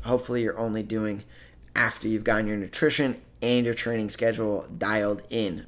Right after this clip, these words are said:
because they're not gonna be super valuable until then. So, the ba-, health basics. All right, sleep. The biggest thing with sleep, more than anything really, uh, even if you read Matthew Walker's book, Why We Sleep,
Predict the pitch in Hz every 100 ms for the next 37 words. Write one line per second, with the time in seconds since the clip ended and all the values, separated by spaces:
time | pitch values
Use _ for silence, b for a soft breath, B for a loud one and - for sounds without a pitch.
0 | - - 110 104 98 110 104 80 107 B
1 | B - 110 107 110 107 104 - 113 104
2 | 101 98 101 101 98 101 85 110 - 110
3 | 107 92 73 55 - - - - - -
4 | - - - - 165 123 B B B B
5 | B - - 151 - 120 147 143 113 127
6 | 117 110 104 - 113 107 - - - 139
7 | - - B B B B - - - -
8 | - - - 123 113 139 160 156 147 143
9 | 123 - 160 160 - - 123 135 123 117
10 | - 131 135 123 135 120 120 131 131 123
11 | B B B B - 110 101 131 131 123
12 | 127 123 117 113 107 113 120 113 113 117
13 | 117 120 120 123 123 - 110 113 104 101
14 | - 139 135